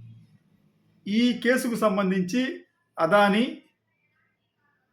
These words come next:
ఆంధ్రప్రదేశ్లో కొంతమంది రాజకీయ నాయకులకు పెద్ద ఎత్తున లంచాలు ఇచ్చారు అని కూడా అమెరికన్ జస్టిస్ డిపార్ట్‌మెంట్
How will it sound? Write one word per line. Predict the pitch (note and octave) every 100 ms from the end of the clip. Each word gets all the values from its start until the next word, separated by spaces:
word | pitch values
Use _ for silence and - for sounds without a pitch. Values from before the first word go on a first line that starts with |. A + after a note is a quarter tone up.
| _ -
ఆంధ్రప్రదేశ్లో | F3 B3 A#3+ G#3 G#3+ - A3+ A#3+
కొంతమంది | A#3 F#3+ F#3 F#3 G3+
రాజకీయ | G3+ D#3+ F#3 G3 A3 G#3+ G3+
నాయకులకు | F3+ F3+ E3+ F3 E3 C4
పెద్ద | - F3+ D#3+ F#3
ఎత్తున | G#3+ F#3 - G3
లంచాలు | G3 D#3 F3 F3+ A3 G#3 G3
ఇచ్చారు | F3+ E3 B2 D3 E3 D#3+ E3+ E3
అని | E3
కూడా | E3+ E3+ F#3 C4+ E4+ - _ _ _ _ _ _ - - - _ _ F3+
అమెరికన్ | G#3+ A#3+ B3+ A#3+ A#3+ - _ _ -
జస్టిస్ | A2+ F#3+ F#3 - B3+ F3+
డిపార్ట్‌మెంట్ | E3+ F3+ F3 E3+ E3+ B3